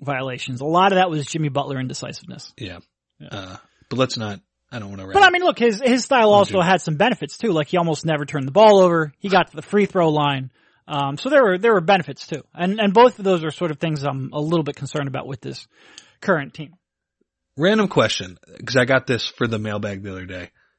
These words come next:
Speaker 2: If Embiid doesn't, if, like, let's say he's just sitting out an early season game, who is starting?
Speaker 1: Hmm. It's, uh,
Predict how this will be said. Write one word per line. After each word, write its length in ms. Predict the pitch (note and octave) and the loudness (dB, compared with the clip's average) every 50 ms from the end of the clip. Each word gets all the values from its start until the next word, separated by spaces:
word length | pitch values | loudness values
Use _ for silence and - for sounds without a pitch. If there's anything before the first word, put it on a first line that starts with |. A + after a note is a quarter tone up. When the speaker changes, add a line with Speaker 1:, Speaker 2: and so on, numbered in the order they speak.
| _ _ | _ _
Speaker 2:
If 140 | - C3+ C3 | -6 -6 -4
Embiid 560 | C#3+ C3 C#3 C3 A#2 C3 C#3 E3+ G#3 G3+ E3+ | -2 -2 -2 -2 0 2 2 2 2 2 2
doesn't, 500 | C3+ C#3+ B2 B2 - C3+ B2+ B2+ B2+ - _ _ _ _ _ _ _ _ _ _ _ _ _ _ _ _ _ _ _ _ _ | 2 2 2 2 2 0 0 -2 -2 -6 _ _ _ _ _ _ _ _ _ _ _ _ _ _ _ _ _ _ _ _ _
if, 240 | C#3 C3 A#2 B2 D3 | -2 -2 -2 0 0
like, 140 | C3+ C#3+ C3 | 0 0 0
let's 320 | B2+ C3 C#3 C#3+ C#3+ - | -2 -2 -2 0 0 2
say 120 | - C#3+ C3 | 2 2 2
he's 100 | B2+ A#2+ | 2 0
just 180 | B2 - - | -2 -2 -2
sitting 240 | - B2+ A#2 A2+ G#2 | -2 -2 -2 -2 -4
out 180 | G2+ G#2+ G#2+ G2+ | -6 -8 -8 -10
an 60 | G2+ | -10
early 220 | G2 G2 G#2 G2+ | -10 -8 -8 -8
season 300 | - - A2 G2+ G#2 G2 | -8 -8 -8 -8 -8 -10
game, 300 | F#2+ F#2+ F#2 G#2 A2 A2+ _ _ _ _ _ _ _ _ _ _ - | -10 -10 -10 -10 -12 -14 _ _ _ _ _ _ _ _ _ _ -4
who 140 | - D#3 D3+ | 0 2 2
is 100 | C#3 - | 2 2
starting? 360 | - - A2 G2+ F#2+ F2 F2 - _ _ _ _ _ _ _ _ _ _ _ _ _ _ _ _ _ _ _ _ _ _ _ _ _ _ _ _ _ _ _ _ _ _ _ _ _ _ _ _ _ _ _ _ _ _ _ _ _ _ _ _ _ _ _ _ _ _ _ _ - | 0 -2 -4 -6 -8 -10 -14 -18 _ _ _ _ _ _ _ _ _ _ _ _ _ _ _ _ _ _ _ _ _ _ _ _ _ _ _ _ _ _ _ _ _ _ _ _ _ _ _ _ _ _ _ _ _ _ _ _ _ _ _ _ _ _ _ _ _ _ _ _ -14
Speaker 1:
Hmm. 140 | A3 D3+ B2+ A2+ G#2+ _ _ | -12 -12 -12 -14 -18 _ _
It's, 140 | _ _ _ _ - | _ _ _ _ -20
uh, 80 | C4+ | -20